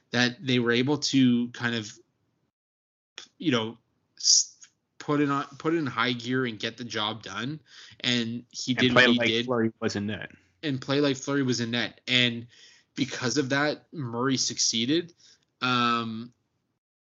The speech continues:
Speaker 1: but what he's done in Ottawa, and,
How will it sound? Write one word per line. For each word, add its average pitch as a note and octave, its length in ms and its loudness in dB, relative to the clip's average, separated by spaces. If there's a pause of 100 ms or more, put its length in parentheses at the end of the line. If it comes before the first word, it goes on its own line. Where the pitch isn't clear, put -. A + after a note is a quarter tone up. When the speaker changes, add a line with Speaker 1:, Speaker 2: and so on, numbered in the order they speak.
(520)
Speaker 1:
but C#3 380 -4 (120)
what D3 340 -4
he's F3 180 -6
done E3 200 -2
in D3 80 -2
Ottawa, A#2+ 380 -2
and, C3+ 220 -4